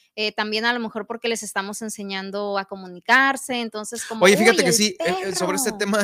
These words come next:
Speaker 2: del, de la voz, en una vez escuché a alguien, no sé si era una psicóloga o un alguien así, que el error que cometíamos era que
Speaker 1: Ujú.
Speaker 2: cuando nos bajábamos a ese nivel,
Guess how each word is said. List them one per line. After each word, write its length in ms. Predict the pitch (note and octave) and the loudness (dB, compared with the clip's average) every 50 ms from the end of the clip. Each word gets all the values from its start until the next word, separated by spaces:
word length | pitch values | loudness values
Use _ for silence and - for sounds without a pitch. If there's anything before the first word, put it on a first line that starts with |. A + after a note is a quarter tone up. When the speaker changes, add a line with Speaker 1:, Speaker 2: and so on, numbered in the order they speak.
| G3+ G3 - | 0 -2 -4
Speaker 2:
del, 260 | E3 D#3 E3+ E3 D3+ | -4 -4 -4 -2 -2
de 80 | D3+ D#3 | -2 0
la 100 | D#3 D3+ | 0 0
voz, 220 | D3 F3 F3+ - | 0 -2 -2 -2
en 80 | F3 E3+ | -4 -4
una 180 | F3 F#3 F#3 | -2 -2 0
vez 340 | F3 F3 F3 F3+ F3 - _ _ | 2 2 2 2 0 -4 _ _
escuché 520 | - D#3+ - - - D3+ D3 D3 - E3 E3 | -4 -4 -4 -2 -4 -6 -4 -2 -2 -2 0
a 100 | E3 E3+ | 2 0
alguien, 320 | E3+ D#3+ D#3 E3 E3 E3 | 0 0 -4 -6 -8 -8
no 100 | D#3+ E3 | -10 -12
sé 160 | D#3+ - - - _ C#4 F#4 F#4+ | -14 -14 -18 -20 _ _ -20 -16
si 160 | - - - C#3 | -16 -14 -14 -14
era 100 | - C3 | -16 -12
una 120 | D3 C#3 | -12 -8
psicóloga 600 | - - - _ _ - - - F#2 F#2+ F#2+ F#2+ | -10 -10 -10 _ _ -20 -18 -16 -14 -12 -10 -10
o 20 | G2 | -10
un 220 | A#2 A2+ G#2+ G2+ | -10 -12 -12 -10
alguien 280 | G#2 A2+ B2 B2 A#2+ A2+ | -10 -10 -10 -10 -10 -10
así, 300 | A2+ - - A#2+ B2+ _ _ - - - - - _ _ _ _ _ | -10 -8 -8 -8 -10 _ _ -20 -20 -20 -20 -20 _ _ _ _ _
que 580 | - D3 C#3+ C#3+ C3+ C3+ C3 C3 C3 B2+ - - | 2 4 4 6 6 4 4 2 0 -2 -4 -4
el 160 | D3 D3 D3 D3 | -2 0 2 2
error 280 | C#3+ C#3 D#3 D#3+ D#3+ - | 2 2 0 -2 -2 -4
que 120 | - E3+ | -8 -4
cometíamos 760 | _ F3 F3 F3 E3+ E3+ - F3+ F3 E3 D#3+ D#3 D#3 D3 - - | _ -2 -2 -2 -4 -2 -2 0 2 2 2 0 -2 -2 -2 0
era 240 | C#3+ C#3 D3 D#3 | 2 2 2 0
que 100 | G#3 E3+ | -2 -8
Speaker 1:
Ujú. 80 | A#2+ - | -6 -4
Speaker 2:
cuando 260 | B2 A#2+ A#2+ A#2+ A#2+ | -4 -4 -4 -4 -6
nos 200 | A#2+ A#2+ A#2 A2+ A2 | -4 -4 -4 -2 -2
bajábamos 600 | B2 A#2+ - D3 D3+ D#3 D#3+ E3 D#3+ D#3+ C#3+ D#3+ | -4 -4 0 2 2 2 2 0 -2 -6 -4 -6
a 40 | |
ese 160 | D3 C#3+ - D#3 | -6 -6 -6 -4
nivel, 440 | E3 D#3+ D#3+ D#3+ D3+ D#3 D#3+ E3 | -4 -2 -2 0 0 0 -2 -4